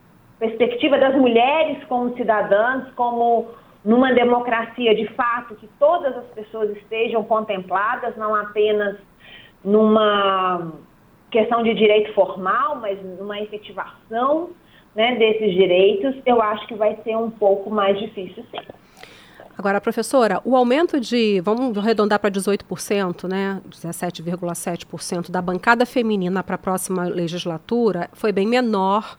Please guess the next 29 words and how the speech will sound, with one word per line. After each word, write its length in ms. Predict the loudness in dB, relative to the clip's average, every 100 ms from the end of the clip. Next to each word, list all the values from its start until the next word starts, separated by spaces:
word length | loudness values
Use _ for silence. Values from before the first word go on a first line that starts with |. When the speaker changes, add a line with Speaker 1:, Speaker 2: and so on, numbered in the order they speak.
| -20 -20 -6
Speaker 2:
do 100 | -6
que 380 | -4 -2 -2 0
entre 320 | 0 -2 -2
dois 200 | -2 0
mil 100 | -2
e 40 |
quatorze 400 | 0 -2 -2 -4
e 20 | -4
dois 340 | -6 -6 -4
mil 80 | -4
e 40 |
dezoito, 460 | -4 -4 -4 -4 -6
por 200 | -6 -4
exemplo, 360 | -2 -2 -2
quando 200 | -2 -2
o 40 | 0
aumento 300 | 0 -2 -2
foi 140 | -4
de 100 | -2
cinquenta 720 | -6 -6 -8 -4 -2 -2 -2
e 20 |
um 140 | -4 -4
por 200 | -8 -12
cento, 400 | -10 -10 -10 -14 -14 -18 -6 2
apesar 760 | 2 4 2 4 6 6 6
das 200 | 2 2
leis 260 | 2 2 2
de 80 |
incentivo. 880 | 0 0 -4 -2 0 2 0 -2 -8